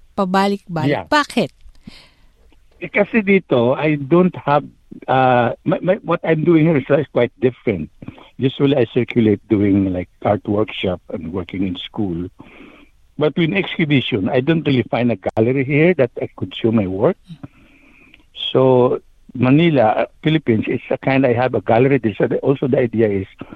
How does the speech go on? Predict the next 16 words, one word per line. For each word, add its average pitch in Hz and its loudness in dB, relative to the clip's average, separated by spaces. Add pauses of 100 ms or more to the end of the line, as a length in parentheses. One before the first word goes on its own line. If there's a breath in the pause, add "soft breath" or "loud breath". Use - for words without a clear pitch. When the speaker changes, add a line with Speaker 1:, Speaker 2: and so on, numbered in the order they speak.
(140 loud breath)
Speaker 2:
I 131 2
want 147 2
to 131 -2
keep - -6
in 104 -2
touch - -6 (100)
in 90 -6 (360 loud breath)
that 113 -4
I 117 0
will 110 2
not 107 -4
disappear 95 -2
there. 85 -6 (380 loud breath)
So 110 0
that's 113 -2
the, 104 -2